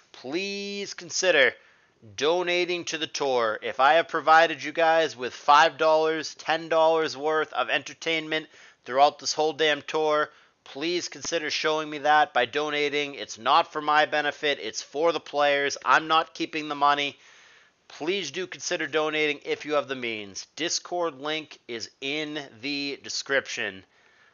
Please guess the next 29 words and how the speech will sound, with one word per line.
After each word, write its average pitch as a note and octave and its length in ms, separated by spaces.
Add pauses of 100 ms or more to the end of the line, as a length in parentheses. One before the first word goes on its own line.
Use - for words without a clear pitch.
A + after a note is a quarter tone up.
(120)
I G2+ 120
appreciate F3 560
you E3+ 80
guys D#3+ 240
watching. D#3 480
I A#2 80
really C#3+ 480
do. D#3 280
I C3 120
have A2+ 120
a G#2+ 60
small D#3+ 480
audience, D3+ 540
but C3+ 160
I B2 80
have A#2 100
a B2 80
really C3 320
cool, D#3 300
really C#3 260
appreciative E3+ 680
audience, D#3 480
and A2+ 80
I A2 80
do C#3 220
this F3 200
all D#3+ 160
for D#3+ 160
you. C#3 400